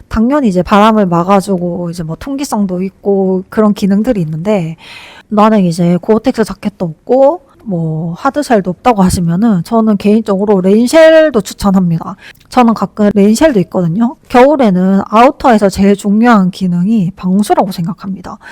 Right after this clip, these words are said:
우선은 다 눈이니까 옷이 젖을 수도 있고 그리고 눈이 내리는 도중일 수도 있고 눈이 쌓여있는 환경일 수도 있고 어쨌든 다 이제 눈이나 수분을 접촉을 하잖아요. 그래서 이런 이제 패딩을 입고 그 위에 레인쉘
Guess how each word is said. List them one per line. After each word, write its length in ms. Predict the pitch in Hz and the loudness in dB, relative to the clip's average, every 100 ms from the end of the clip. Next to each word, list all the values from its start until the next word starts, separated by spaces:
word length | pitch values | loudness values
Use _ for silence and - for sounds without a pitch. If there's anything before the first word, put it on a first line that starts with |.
| - - - | -20 -20 -8
우선은 520 | 202 226 220 202 196 - - - | -4 -2 0 0 -2 -6 -20 -10
다 180 | - 226 | -2 2
눈이니까 1080 | 196 240 294 240 - 185 185 185 185 160 160 _ - | 2 2 2 -2 -2 -2 0 0 0 -4 -6 _ -4
옷이 240 | 214 226 | -2 0
젖을 320 | 254 208 196 220 | 0 0 0 -4
수도 260 | - 247 | -6 -4
있고 460 | 160 _ 277 466 _ _ - | -6 _ 0 0 _ _ -6
그리고 200 | 226 208 | -2 0
눈이 320 | 190 254 277 | 0 0 2
내리는 580 | 196 196 262 294 254 220 | 2 2 2 -2 -2 -2
도중일 420 | 214 196 220 226 | -4 -2 0 0
수도 240 | - 247 | -2 -4
있고 400 | 175 - 294 392 _ | -6 -4 0 0 _
눈이 220 | 220 240 262 | -2 0 0
쌓여있는 540 | - 381 415 277 214 | 2 2 2 2 2
환경일 360 | 226 240 254 220 | 0 -2 -2 -2
수도 220 | 185 170 | -4 -12
있고 320 | 156 285 320 - - | -8 -4 -6 -6 -12
어쨌든 580 | 240 - - 254 240 220 | -10 -6 -4 0 2 0
다 240 | - 208 | 0 0
이제 300 | 190 175 190 170 | 2 2 0 0
눈이나 480 | 202 262 320 240 | 0 0 2 0
수분을 680 | 208 - 403 415 415 392 254 | 0 2 2 2 2 2 0
접촉을 400 | 196 190 254 226 | 0 -4 -2 -2
하잖아요. 600 | 311 302 247 180 208 190 | -2 -2 -2 0 0 -2
그래서 240 | - 202 196 - - | -4 -4 -6 -8 -8
이런 360 | 208 196 180 175 | -2 2 2 0
이제 460 | 165 170 156 156 156 - | -2 -2 0 0 -4 0
패딩을 460 | 330 311 302 202 | 0 2 2 2
입고 380 | 160 - 196 170 | 0 2 2 2
그 200 | - 233 196 | 0 2 2
위에 320 | 170 170 170 | 2 2 2
레인쉘 500 | 170 175 190 269 | 2 0 0 -2